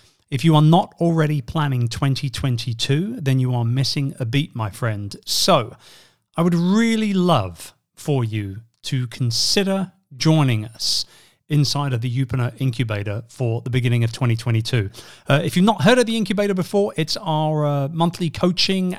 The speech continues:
and mastermind program that we have, where we get together a couple times each month, as well as every single quarter for a full day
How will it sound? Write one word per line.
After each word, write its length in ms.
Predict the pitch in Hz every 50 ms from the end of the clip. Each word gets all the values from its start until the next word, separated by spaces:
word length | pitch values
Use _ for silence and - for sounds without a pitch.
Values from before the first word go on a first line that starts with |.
| -
and 320 | - 139 135 131 127 131 123 -
mastermind 1000 | 190 147 131 143 147 165 180 175 - - 151 139 131 123 123 120 120 117 117 - -
program 600 | - - 135 127 127 117 123 120 117 120 117 120
that 140 | - - -
we 120 | 127 110
have, 340 | - 117 117 117 120 123 - - - - - -
where 100 | - 131
we 80 | 131 143
get 160 | - 214 202
together 400 | - 175 170 170 160 170 170 - - - - - - _ -
a 80 | -
couple 240 | - 170 165 180 180
times 300 | - 175 180 180 160 -
each 220 | 180 185 185 -
month, 360 | - 165 190 214 214 208 - - - -
as 160 | 131 117 -
well 160 | 175 170 165
as 140 | 147 - - -
every 160 | 156 160 185 160
single 300 | - - 185 156 147 117
quarter 580 | - - - - 208 196 175 - - 131 120
for 160 | 113 - -
a 60 | - 113
full 400 | - - - - 170 160 151 147
day 380 | 139 127 143 135 131 127 131